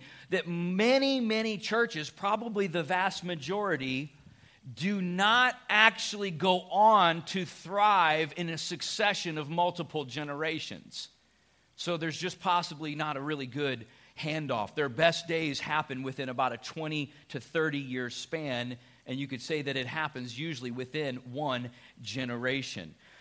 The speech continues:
So we think multi-generationally. There is something about success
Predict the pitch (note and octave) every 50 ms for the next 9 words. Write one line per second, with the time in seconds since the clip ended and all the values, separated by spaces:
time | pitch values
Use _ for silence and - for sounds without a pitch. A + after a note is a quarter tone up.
0 | - - - _ - - - E3+ D#3 D3+ E3+ E3+ - - - G3+ G3 F3 D3+ D#3
1 | D#3 E3 F3 F#3 F3+ - F3 D#3 C#3+ C#3 C#3 - C#3+ G#2+ A2+ D#3 D#3 D3+ C#3 C3
2 | C#3 D3 E3 E3 D#3 - - D3 C3+ A#2 A#2+ A#2+ A2+ C3+ E3+ E3+ D#3+ D3+ - -
3 | - - G3+ A3+ A#3+ A3 - - G#3 F#3+ F3+ F3+ D3 E3 C#3+ E3+ F3 F3 E3+ E3+
4 | - - - - - D#3+ - - - - - - G#3 A3 A3+ A#3+ A3 F#3 E3+ -
5 | - - - -